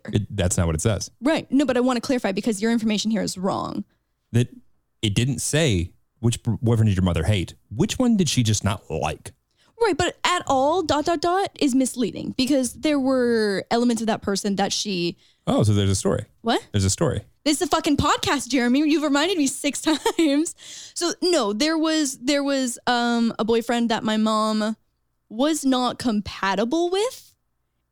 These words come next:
Speaker 2: and didn't think that I was compatible with. And my mom has always been very, like, backseat when I'm in a relationship, 'cause I would say most relationships that didn't work out,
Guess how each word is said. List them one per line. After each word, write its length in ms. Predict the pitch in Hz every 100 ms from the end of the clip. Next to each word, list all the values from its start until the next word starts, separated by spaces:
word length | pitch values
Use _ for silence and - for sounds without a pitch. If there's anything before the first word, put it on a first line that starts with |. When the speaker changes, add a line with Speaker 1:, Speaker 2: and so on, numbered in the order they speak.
| -
Speaker 2:
and 500 | 269 254 247 240 - _ _ _ _ -
didn't 300 | 220 294 294
think 220 | 269 277 240
that 120 | - -
I 200 | - -
was 160 | 254
compatible 560 | - 202 - 156 180 -
with. 340 | 107 - - - _
And 280 | 269 262 254
my 120 | 247 262
mom 200 | 269 294
has 120 | 277
always 200 | 247 247
been 160 | 220 226
very, 240 | 202 202
like, 280 | 196 190 185 - - _ -
backseat 640 | 190 196 214 - 202 233
when 140 | 240 214
I'm 120 | 226
in 80 | 240
a 40 |
relationship, 580 | 240 196 185 208 220 202
'cause 240 | 233 220 - -
I 80 | 233
would 140 | 240
say 440 | - 214 196 180 -
most 420 | 220 233 240 233
relationships 380 | 247 208 202 -
that 180 | 220 190
didn't 300 | 202 214 -
work 240 | 202 202
out, 340 | 190 185 233